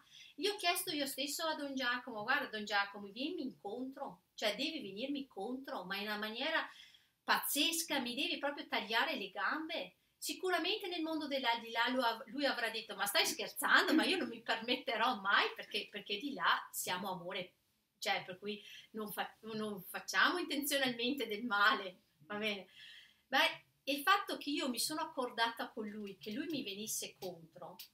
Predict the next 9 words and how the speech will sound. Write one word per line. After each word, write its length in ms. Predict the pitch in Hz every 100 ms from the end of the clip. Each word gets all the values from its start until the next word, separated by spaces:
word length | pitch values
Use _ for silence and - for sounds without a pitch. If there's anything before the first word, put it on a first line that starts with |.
| _
va 140 | - 208
bene? 380 | 196 175 170 185 _ - - -
Alla 260 | 247 349 392
fine, 600 | - 220 190 185 180 - -
cos'è 360 | 320 269 226
che 100 | - 185
succede? 640 | 190 - 180 180 175 170 _ _ -
Succede 640 | - 370 359 330 220 196
che, 360 | - 214 -